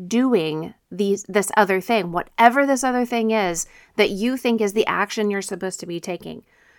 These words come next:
Instead, you're trading it out for something called delay or postpone. And usually there's a time frame involved, like some kind of deadline,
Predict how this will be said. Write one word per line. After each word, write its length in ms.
Instead, 560
you're 140
trading 420
it 100
out 260
for 240
something 440
called 320
delay 560
or 200
postpone. 840
And 160
usually 340
there's 240
a 80
time 280
frame 220
involved, 500
like 180
some 220
kind 220
of 180
deadline, 680